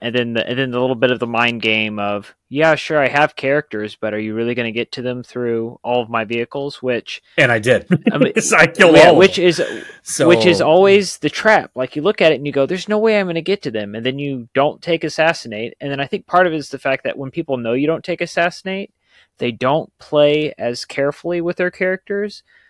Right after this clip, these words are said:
Speaker 1: So you end up being in that situation where you do end up killing all of them, and then you go, "I should have <laughs> taken,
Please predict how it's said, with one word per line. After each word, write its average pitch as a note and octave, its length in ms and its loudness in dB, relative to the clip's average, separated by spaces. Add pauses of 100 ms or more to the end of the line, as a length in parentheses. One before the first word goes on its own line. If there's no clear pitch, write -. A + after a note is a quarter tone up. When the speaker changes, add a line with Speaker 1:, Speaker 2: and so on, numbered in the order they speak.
(100)
Speaker 1:
So - 180 -2
you C#3 180 2
end D#3+ 160 0
up D#3 80 0 (140)
being D#3+ 160 0
in D3+ 100 -2
that B2 100 -6
situation C#3+ 640 -2
where C3 120 -2
you B2+ 160 -6
do C#3+ 300 0
end A#2 140 -4
up - 140 -6
killing D#3 340 -2
all F#2 200 -10
of F2+ 60 -16
them, G#2+ 300 -8
and D3+ 120 -4
then D#3+ 100 -2
you D#3+ 100 -4
go, C#3 240 2 (340)
"I B2 120 -6
should D#3+ 180 -12
have D#3+ 100 -12
<laughs> - 160 -10
taken, D#3+ 360 -8